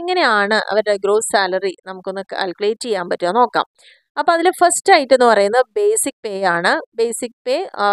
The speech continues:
നമ്മുടെ ക്വസ്റ്റ്യൻ അപ്പുറത്തെ പേജിൽ ആയതുകൊണ്ടാണ് ഞാൻ ഒന്നുകൂടി അറിയാൻ വേണ്ടി ഇങ്ങനെ എഴുതിയിരിക്കുന്നത്. ബേസിക് പേ നമുക്കറിയാം ട്വന്റി ടു തൗസൻഡ് ആണ് ഒരു മാസത്തിലത് പറഞ്ഞു. അപ്പൊ into ട്വൽവ് ചെയ്തിട്ട് ടു ലാക്ക് സിക്സ്റ്റി ഫോർ തൗസൻഡ് ഇവിടെ കിട്ടിയിട്ടുണ്ട്.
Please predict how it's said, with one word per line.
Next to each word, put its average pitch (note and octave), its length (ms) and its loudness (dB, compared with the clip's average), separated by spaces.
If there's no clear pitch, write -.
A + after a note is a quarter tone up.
നമ്മുടെ G#3 260 4
ക്വസ്റ്റ്യൻ A#3 300 -2
അപ്പുറത്തെ A3+ 340 2
പേജിൽ A#3 360 2
ആയതുകൊണ്ടാണ് A3+ 600 2
ഞാൻ A3+ 140 -6
ഒന്നുകൂടി G#3+ 300 -14
അറിയാൻ G#3+ 240 -4
വേണ്ടി G#3 160 -12
ഇങ്ങനെ G#3 180 -14
എഴുതിയിരിക്കുന്നത്. G3 520 -6
ബേസിക് A#3+ 380 4
പേ B3 140 -2
നമുക്കറിയാം A#3 520 2
ട്വന്റി A3 320 0
ടു A#3+ 60 6
തൗസൻഡ് A3+ 400 2
ആണ് G#3+ 140 4
ഒരു A3 180 2
മാസത്തിലത് G#3 560 -2
പറഞ്ഞു. G3+ 320 0
അപ്പൊ A3+ 220 0
into G#3+ 200 -6
ട്വൽവ് G#3 320 0
ചെയ്തിട്ട് G3 380 0
ടു D#4 60 -2
ലാക്ക് D#4+ 240 2
സിക്സ്റ്റി A#3+ 340 -4
ഫോർ B3 140 4
തൗസൻഡ് G#3 380 0
ഇവിടെ A#3 200 2
കിട്ടിയിട്ടുണ്ട്. A#3 480 0